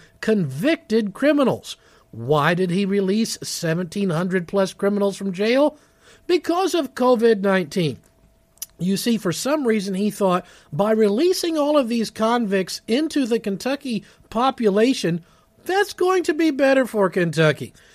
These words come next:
Well, that's what he did, and these people have caused now more than, according to a report from the Louisville Courier-Journal, these convicts Andy Beshear have released have caused more than five hundred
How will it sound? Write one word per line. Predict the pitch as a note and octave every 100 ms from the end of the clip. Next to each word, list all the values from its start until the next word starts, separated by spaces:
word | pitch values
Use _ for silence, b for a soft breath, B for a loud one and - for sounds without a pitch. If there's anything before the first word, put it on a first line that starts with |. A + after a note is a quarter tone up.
| B B
Well, | F#3+ A#3+ A3+ D#3+
that's | F3 C#4+ -
what | A#3 A3 E3+
he | F#3 E3+
did, | D#3 F3+ E3 G#3
and | G3 F#3
these | G3+ C#4+ -
people | A#3 A#3 C4+
have | G3 F3+ D#3+
caused | - C#4 G#3+ G3 F3+ C#3+
now | E3 D4 B3+ F3 C4 - b b b
more | C#3 D3+ A#3 D4+ C4
than, | C4 D4 C#4 D4
according | - G3 G#3 G#3+
to | G3+
a |
report | F3+ E3+ - F#3+ B3
from | G3+
the | E3+
Louisville | F3+ A3 F#3+ -
Courier-Journal, | G#3 F#3 D3+ G3+ C#4+ E3+ F3 - _ b b b b b
these | C3+ B3+ E4 - - -
convicts | B3+ D4 A#3 B3 -
Andy | F3 C4+ D4+
Beshear | C4 - C#4 C#4
have | A3+
released | G#3+ G#3+ C#4 C4
have | G#3 G3
caused | - A3+ A3+ G3+ C#3+
more | C#3+ G#3 C#4 A#3+
than | A#3+ C4+ F#3 F#3 - B B
five | - G#3 A#3+ B3+ C4 B3+ -
hundred | - F#3 A3 G#3+ A3 G#3+